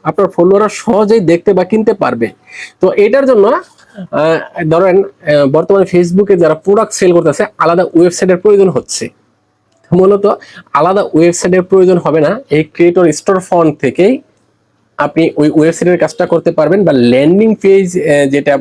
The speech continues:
আলাদা করে তৈ-, রেডি করতে, তৈরি করতে হয়, ওইটা আপনি ক্রিয়েটর স্টোর ফন্ডের মাধ্যমে সুবিধা পাবেন।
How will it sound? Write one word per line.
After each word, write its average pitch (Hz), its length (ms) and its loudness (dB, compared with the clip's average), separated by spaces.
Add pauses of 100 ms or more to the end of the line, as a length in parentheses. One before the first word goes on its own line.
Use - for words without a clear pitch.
(120)
আলাদা 139 280 0
করে 170 160 0
তৈ-, - 140 -6 (320)
রেডি 139 240 -2
করতে, 170 180 -2
তৈরি 180 240 4
করতে 160 220 0
হয়, 208 280 -2 (420)
ওইটা 208 300 2
আপনি 233 220 0
ক্রিয়েটর 185 420 0
স্টোর 175 200 -4
ফন্ডের 170 440 0
মাধ্যমে 185 280 2
সুবিধা 185 360 2
পাবেন। 170 340 0